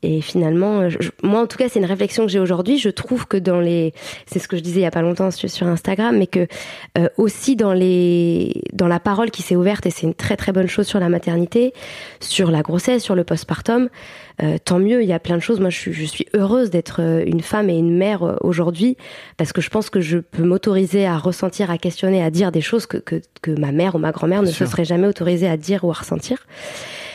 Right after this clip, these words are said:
Speaker 1: Mais il y a aussi une tendance à, à, à de nouvelles injonctions. Et, et, et quelque part, à, à, pour moi, à des injonctions à pouvoir être toutes les femmes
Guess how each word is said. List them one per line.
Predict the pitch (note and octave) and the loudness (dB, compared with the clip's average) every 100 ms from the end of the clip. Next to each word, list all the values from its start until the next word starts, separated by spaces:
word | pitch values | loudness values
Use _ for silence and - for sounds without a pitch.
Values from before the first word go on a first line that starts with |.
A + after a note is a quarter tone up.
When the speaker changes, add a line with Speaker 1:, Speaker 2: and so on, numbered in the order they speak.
| - - | -18 -6
Speaker 1:
Mais | - F3+ A3 C#4 C4 - _ - | 0 4 4 2 0 -6 _ 0
il | |
y | G3+ | 0
a | B3+ - | 0 0
aussi | A3 - - | 0 0 0
une | C#4 C#4 G#3 | 2 4 2
tendance | - F#3+ G3 A#3+ - | 2 0 0 -2 -2
à, | F#3+ E3+ - | -2 0 -2
à, | F3+ E3+ E3 - - _ _ _ _ _ | -2 -2 -2 -4 -8 _ _ _ _ _
à | F#3+ | -2
de | F3+ | 0
nouvelles | F#3+ G3 A3+ G3+ | 2 2 2 2
injonctions. | F#3+ F#3+ - E3+ E3+ _ _ _ _ _ _ - - | 0 -2 -4 -10 -10 _ _ _ _ _ _ -20 -2
Et, | F#3+ E3+ - | 0 2 2
et, | E3 E3 E3 - D2+ A1+ - - - | 2 2 2 0 -2 -2 -4 -4 -4
et | |
quelque | E3+ F3 E3+ | 0 0 0
part, | F3 G#3+ A3+ | 0 0 0
à, | F3+ E3 - D#3+ D#3+ - | 0 0 0 0 -2 -2
à, | - | -4
pour | - D#3 | -4 0
moi, | F3 A3+ | 2 2
à | G#3 D#3+ | 0 0
des | E3 E3+ | 2 2
injonctions | F#3 E3+ E3 - A#3+ | 0 0 -4 -2 -2
à | |
pouvoir | G3+ - E3+ F#3 | -2 -2 -2 0
être | A#3 - F3 | -2 0 -2
toutes | - B3 - | 0 -2 0
les | G3+ | -2
femmes | - F#3+ | 0 0